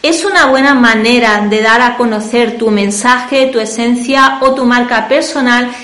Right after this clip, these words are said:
y así amplificar la manera de llegar a seguidores nuevos que pueden ser más adelante futuros compradores. También aumenta el tráfico hacia tu web o página de destino, lo cual siempre es algo positivo.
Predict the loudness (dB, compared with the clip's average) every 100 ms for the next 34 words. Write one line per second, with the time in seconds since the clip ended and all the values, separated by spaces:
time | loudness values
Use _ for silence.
0 | -6 -2 -2 0 -4 0 0 0 0 0
1 | 0 -4 0 0 2 2 0 0 0 0
2 | 0 0 0 -2 -4 -2 -2 -2 -2 -2
3 | -2 0 0 0 -8 -16 -4 0 2 4
4 | 2 0 -2 0 -2 0 0 0 -2 -2
5 | -4 -4 -4 -2 -2 -4 -2 -2 -2 -4
6 | -4 -6 -8 -12 -18 -20 -20 -20 -20 -20
7 | -20 -20 -4 0 2 4 2 2 2 0
8 | 2 0 2 2 2 0 0 0 -2 -2
9 | -4 -2 -4 -2 -2 2 2 0 -2 -2
10 | 0 2 0 0 -2 -2 -2 -2 -6 -4
11 | -2 -2 -2 -6 -14 -2 0 2 2 2
12 | -2 -2 -2 0 0 -2 -4 -2 -2 0
13 | -2 -6 -10 -4 0 2 0 -2